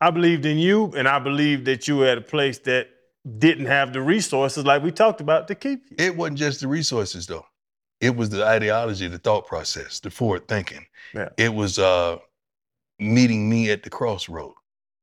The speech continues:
Speaker 2: That's what was involved in that.
Speaker 1: Mm-hmm.
Speaker 2: And sooner or later, you got to really look in the mirror and say,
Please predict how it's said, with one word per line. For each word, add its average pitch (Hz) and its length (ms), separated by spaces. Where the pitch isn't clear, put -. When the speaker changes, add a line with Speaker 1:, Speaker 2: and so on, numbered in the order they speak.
Speaker 2:
That's 156 320
what 101 180
was 87 160
involved 87 460
in 80 80
that. 117 240
Speaker 1:
Mm-hmm. 101 340
Speaker 2:
And 110 280
sooner 156 340
or 123 40
later, 107 280
you 113 140
got 120 220
to 104 60
really 117 420
look 117 220
in 101 60
the 98 60
mirror 120 320
and 104 100
say, 104 400